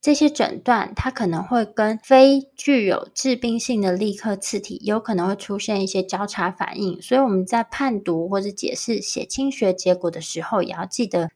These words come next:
这一点，就是没有致病性的，它有可能会影响到我们最后的检验结果。基本上这个诊断它是可以使用P C R检测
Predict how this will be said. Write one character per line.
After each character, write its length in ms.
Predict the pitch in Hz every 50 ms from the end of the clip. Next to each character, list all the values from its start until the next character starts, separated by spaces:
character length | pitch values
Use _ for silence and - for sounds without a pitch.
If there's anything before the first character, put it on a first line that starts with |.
| _
这 180 | - - 214 214
一 60 | 220
点， 240 | 214 - 156 - -
就 100 | - 208
是 140 | 208 226 214
没 160 | 202 202 247
有 100 | 277 262
致 240 | 214 - - 240 226
病 220 | - 233 226 214
性 220 | 208 - 247 220 196
的， 120 | 170 165
它 200 | 185 - 220 208
有 160 | 196 190 185
可 160 | 185 - 214
能 180 | - - 180 196
会 220 | 196 196 202 202 -
影 160 | - 190 190
响 240 | - - - 160 165
到 180 | - 202 208 190
我 40 | 170
们 200 | 175 180 - 160
最 180 | - - 214 208
后 220 | 202 - 226 180
的 140 | 175 - -
检 200 | - - - -
验 160 | 190 190 190
结 220 | 190 - 175 - - _
果。 240 | - - - - _ _ _ _ -
基 140 | - 302 330
本 180 | 330 262 190
上 320 | 190 - 262 254 226 220 214
这 120 | - 277
个 100 | 262 233
诊 220 | - - - 220
断 200 | 190 220 208 208
它 200 | 208 208 220 214
是 160 | 214 - - 226
可 180 | - - 196
以 100 | 160 160 160 - -
使 240 | - - - -
用 240 | 123 160 208 196 190 -
P 140 | - - 226
C 220 | 226 - - 220
R 160 | 226 226 214
检 280 | 208 214 - 165 - -
测 360 | - - - 269 247 - -